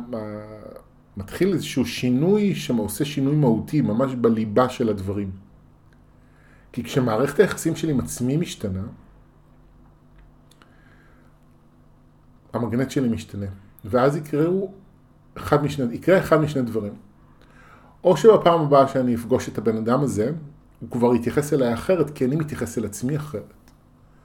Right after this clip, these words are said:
אז הוא יתייחס אליי אחרת. או שהוא ימשיך להיות אותו בן אדם, אבל זה כבר לא יפריע לי באותה צורה. וגם אם אני ארגיש את מה שהרגשתי בעבר לידו, זה כבר תהיה הרגשה אחרת, כי אני פתאום מזהה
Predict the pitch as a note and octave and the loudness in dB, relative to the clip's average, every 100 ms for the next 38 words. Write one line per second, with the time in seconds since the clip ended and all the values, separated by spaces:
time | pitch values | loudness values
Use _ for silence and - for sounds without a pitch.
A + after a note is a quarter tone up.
0 | - - A2 B2+ A#2+ A#2 A2+ - G2+ G2 | -20 -14 -4 -4 -2 -6 -8 -6 -6 -8
1 | F#2+ A#2+ B2+ E3+ - - - _ _ - | -10 -12 -12 -16 -20 -20 -20 _ _ -20
2 | - - - - - - - G#3+ G#3+ A3 | -20 -20 -20 -20 -20 -20 0 0 2 2
3 | F#3 - F3+ F3 D#3 D3+ D3+ D3 C3+ C3+ | 2 0 -2 2 2 2 0 0 0 0
4 | D3 A2+ A2+ A2+ A#2+ - - - - A#2+ | 0 0 -2 -4 -6 -8 -20 -20 -10 -4
5 | A#2 A#2+ - A#2 A2+ A#2 A2 F#2+ G2+ - | -2 -2 -4 -4 -2 -2 -4 -8 -10 -12
6 | G2 F2+ - - - - - - - - | -14 -14 -20 -20 -20 -20 -20 -20 -20 -20
7 | G2+ A2 G#2+ G#2 G#2+ G#2 A#2 C3 C#3 A#2+ | -12 -10 -8 -10 -12 -4 0 0 0 2
8 | A2 G2+ A2+ D#3 - C3+ B2 C#3 A#2 A#2+ | 0 0 -4 -2 0 0 0 0 0 0
9 | A#2+ - B2+ A2+ A2+ A#2 - - - _ | -2 -4 -4 -2 -4 -10 -18 -20 -20 _
10 | _ G#2+ A#2 G#2+ B2+ B2+ B2 A2+ G#2+ G2+ | _ -2 0 2 4 4 2 0 0 -6
11 | G2 G2+ F#2+ - A2+ A#2 A#2 G#2+ A2 A2+ | -6 -8 -8 -8 -2 0 2 -2 -4 -4
12 | G2+ C3 A2+ G#2 G#2+ G2+ - B2 G2 G#2+ | -4 -6 -6 -6 -8 -6 -4 -4 -2 0
13 | A#2 | 2